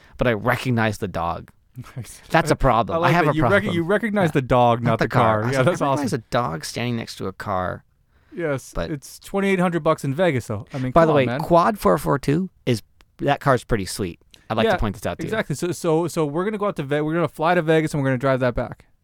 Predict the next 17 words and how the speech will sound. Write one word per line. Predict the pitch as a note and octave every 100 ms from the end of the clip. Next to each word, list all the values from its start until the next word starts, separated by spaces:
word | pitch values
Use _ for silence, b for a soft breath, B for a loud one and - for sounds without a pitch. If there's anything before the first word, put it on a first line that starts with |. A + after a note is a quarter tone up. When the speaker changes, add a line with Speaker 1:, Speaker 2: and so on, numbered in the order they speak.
| _ -
Speaker 1:
Sounds | -
Speaker 2:
What | D3
do | C3+
you |
Speaker 1:
good. | C#3
Speaker 2:
say? | B2 _ _
Speaker 1:
Sounds | E3+
good. | - -
Actually, | C#3+ - F#3
I |
wanna | E3+
take | F3+ F3+
the | B2+
bus. | G2+ A2+ F#2
Let's | A#2 -
take | C#3+
a, | A#2